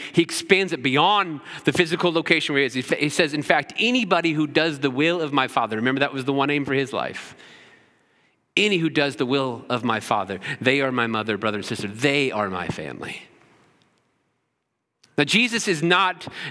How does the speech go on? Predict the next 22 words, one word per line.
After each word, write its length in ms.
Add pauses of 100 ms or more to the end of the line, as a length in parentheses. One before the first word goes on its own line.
dismissing 800
the 60
structure 680
and 200
design 680 (220)
of 300
the 80
family. 320
He's 80
not 140
reversing 500 (240)
any 240
of 60
the 80
other 160
teachings 500
the 100
Bible 300
has 400
on 80
this 180
matter. 360